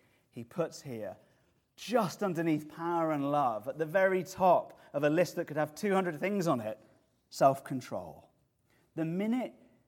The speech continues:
you come out of a dithering, dying, dwindling, complaining, consuming, controlling mode of church into a church that has been built to serve,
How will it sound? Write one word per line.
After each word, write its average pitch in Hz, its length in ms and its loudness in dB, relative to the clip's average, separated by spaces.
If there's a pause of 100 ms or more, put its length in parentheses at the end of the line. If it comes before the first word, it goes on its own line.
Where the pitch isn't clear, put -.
(220)
you 196 460 -2 (680)
come 180 380 4
out 170 340 2
of 127 140 -6
a 120 160 -6 (120)
dithering, 175 680 -2 (160)
dying, 156 600 0 (240)
dwindling, 151 800 4
complaining, 156 880 0
consuming, 156 800 -2
controlling 170 1080 4
mode 165 340 4
of 160 140 -6
church 107 560 -6 (260)
into 151 960 -4
a 170 140 2
church 117 580 -4 (240)
that 135 120 -6
has 131 160 -2
been 120 240 2
built 170 400 6
to 151 100 -4
serve, 95 540 -8